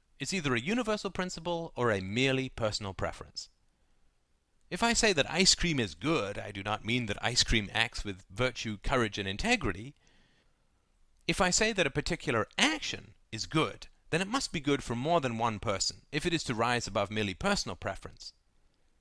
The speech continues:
However, if it is good to love someone who has no lovable qualities, then an instant paradox is created.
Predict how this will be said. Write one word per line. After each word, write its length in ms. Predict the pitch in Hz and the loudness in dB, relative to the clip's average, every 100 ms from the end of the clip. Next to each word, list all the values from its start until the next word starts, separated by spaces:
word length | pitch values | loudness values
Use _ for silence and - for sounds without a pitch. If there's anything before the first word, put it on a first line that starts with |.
| _ _ _ | _ _ _
However, 500 | 110 139 127 87 - _ _ _ _ - | 2 4 4 0 -16 _ _ _ _ -4
if 140 | 165 | 0
it 80 | 147 | 2
is 180 | 120 110 | 2 0
good 540 | 107 233 240 107 - - - | -4 0 0 -2 -10 -18 -2
to 100 | 120 | 2
love 200 | 135 120 | 4 2
someone 320 | 127 113 104 | -2 -2 -2
who 120 | 113 | -4
has 200 | 131 120 | -4 -4
no 120 | 113 | -2
lovable 360 | 110 110 98 98 | 0 0 -2 -6
qualities, 720 | - 214 226 - - - - - _ _ - | -2 0 0 -2 -10 -14 -16 -18 _ _ -8
then 180 | 113 117 | -4 -2
an 120 | 113 | -2
instant 460 | - 185 - 160 - | 0 -2 -2 -6 -4
paradox 600 | 139 117 90 90 - - 101 | 0 2 0 -4 -10 -14 -12
is 120 | - | -8
created. 560 | - 104 87 - - | -4 -4 -4 -6 -14